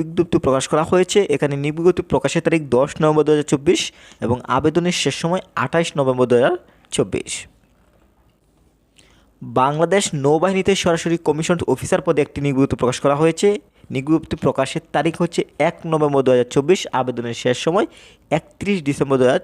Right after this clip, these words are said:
চব্বিশ। স্থাপত্য অধিদপ্তর থেকে একটি বিজ্ঞপ্তি প্রকাশ করা হয়েছে।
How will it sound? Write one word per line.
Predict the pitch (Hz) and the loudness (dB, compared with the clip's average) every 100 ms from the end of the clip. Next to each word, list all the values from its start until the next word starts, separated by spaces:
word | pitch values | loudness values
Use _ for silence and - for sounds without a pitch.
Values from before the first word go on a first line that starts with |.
| - | -2
চব্বিশ। | - - - - - _ _ _ _ _ _ _ - _ _ | -2 -4 -10 -16 -18 _ _ _ _ _ _ _ -20 _ _
স্থাপত্য | - - - 156 202 - 208 | -14 -6 -4 0 -2 0 0
অধিদপ্তর | 170 156 151 165 | 2 2 2 0
থেকে | 165 165 - - | -2 -6 -12 -14
একটি | - - 139 | -8 -4 -2
বিজ্ঞপ্তি | 147 151 - | -2 0 0
প্রকাশ | 143 135 - | 0 -2 -2
করা | 147 147 | -2 2
হয়েছে। | 165 160 | 0 0